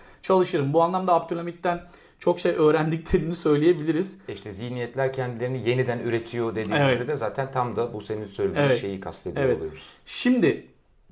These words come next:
Speaker 1: geç-, gelelim Kemal Tahir'in, e, istibdattan anladığı şeyine. Şimdi buradaki önemli karakterlerden bir tanesi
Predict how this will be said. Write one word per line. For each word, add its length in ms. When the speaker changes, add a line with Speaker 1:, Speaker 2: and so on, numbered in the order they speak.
Speaker 1:
geç-, 500
gelelim 480
Kemal 300
Tahir'in, 720
e, 200
istibdattan 720
anladığı 480
şeyine. 360
Şimdi 280
buradaki 680
önemli 340
karakterlerden 800
bir 100
tanesi 880